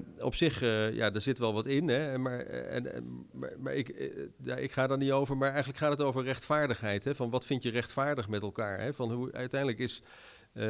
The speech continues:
de openbare ruimte is van iedereen en die auto's die, die, die hebben daar een plek, maar ook spelende kinderen en mensen die willen lopen en fietsen. En eigenlijk moet je, ja, je moet eigenlijk met elkaar een soort rechtvaardige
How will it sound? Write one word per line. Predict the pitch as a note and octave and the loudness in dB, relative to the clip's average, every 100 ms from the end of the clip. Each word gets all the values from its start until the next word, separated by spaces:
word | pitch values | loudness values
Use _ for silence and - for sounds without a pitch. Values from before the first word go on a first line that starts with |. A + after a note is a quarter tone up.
| A2 | 0
de | B2 | 2
openbare | C3+ C3 A#2 A#2+ A2+ | 2 2 4 4 4
ruimte | B2+ C#3 C3 | 6 4 2
is | B2+ - | -2 0
van | A#2+ | -2
iedereen | B2 A2+ A2+ D3 D3+ | 2 2 4 4 2
en | C3+ A2 | 0 -2
die | A#2+ | -2
auto's | B2 C3 C#3+ - | 0 0 -2 -2
die, | C#3 C#3 C3 | -2 -2 -4
die, | C3 C3 C3+ | -4 -4 -2
die | C3+ | -2
hebben | C3+ C3+ | 0 0
daar | C3 | 0
een | B2+ | 0
plek, | C#3 C#3 - | 0 0 0
maar | B2 A2+ | -2 0
ook | A#2 - | -2 -8
spelende | - B2+ A2 G#2+ | -2 0 0 0
kinderen | G#2+ C#3+ C#3+ C#3 C#3 | 0 0 2 2 0
en | A#2 | 0
mensen | A2 A2 A2 | -2 -2 -6
die | A2 | -2
willen | A2+ A2+ | 0 2
lopen | A#2+ A#2+ B2 | 2 2 0
en | A#2+ | -4
fietsen. | - D#3 - D3 B2+ | -4 -2 0 0 0
En | B2+ | -2
eigenlijk | C3+ B2+ A#2 | -2 -2 -4
moet | B2+ | -2
je, | A#2+ A2 - - - - - | -2 -4 -8 -20 -20 -20 -10
ja, | B2 | -2
je | G2+ | -2
moet | G#2+ C3 | -2 -2
eigenlijk | A2+ G#2+ | -2 0
met | G#2+ G#2 | -2 -2
elkaar | A#2 | -2
een | G#2 | -2
soort | A2+ G2+ | -4 -4
rechtvaardige | G#2+ - - C3 D3 A#2 A#2 | -6 -4 -2 2 2 2 0